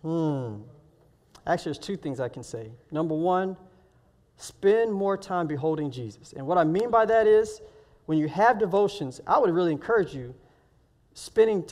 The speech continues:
uh, time, uh, on the life of Jesus, uh, the stories of Jesus. Desire of Ages is a beautiful book. And don't just have your devotions and then be done,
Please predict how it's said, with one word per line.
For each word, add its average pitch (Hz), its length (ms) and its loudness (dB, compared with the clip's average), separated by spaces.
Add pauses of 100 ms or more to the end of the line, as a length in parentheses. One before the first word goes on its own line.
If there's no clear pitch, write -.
uh, 160 140 2
time, 170 500 -2 (460)
uh, 160 120 0
on 170 180 2
the 151 80 0
life 156 320 4
of 170 100 -4
Jesus, 214 560 -8 (720)
uh, 143 160 -2
the 127 140 -8
stories 208 520 2
of 190 100 -6
Jesus. 202 640 -8 (420)
Desire 156 340 4
of 180 100 0
Ages 196 300 2
is 180 80 -6
a 175 60 -6
beautiful 185 360 -4
book. 190 380 -2 (680)
And 165 500 4 (240)
don't 269 260 2
just - 280 -4 (400)
have 220 240 4
your 208 80 4
devotions 185 560 0
and 165 100 -2
then 165 100 0
be 147 120 -6
done, 147 440 2